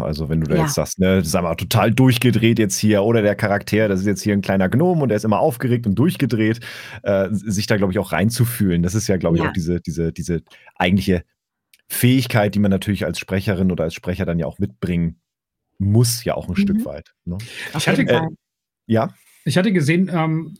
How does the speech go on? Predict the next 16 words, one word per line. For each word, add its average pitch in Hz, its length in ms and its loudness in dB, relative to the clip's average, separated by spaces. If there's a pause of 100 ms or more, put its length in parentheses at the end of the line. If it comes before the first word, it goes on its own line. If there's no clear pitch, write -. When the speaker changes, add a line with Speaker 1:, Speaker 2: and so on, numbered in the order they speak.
Speaker 3:
weil 147 180 2
wir 139 80 2
gerade 143 260 2
genau 143 280 2
bei 147 100 0
diesem 131 540 2
Thema 156 280 0
sind, 143 300 0
äh, 123 180 0
Charakteren 131 600 0
Stimme 170 340 0
leihen, 123 380 0 (460)
dass 127 340 -2
du 135 260 -2
auch 123 560 0 (240)
Animes, 127 960 0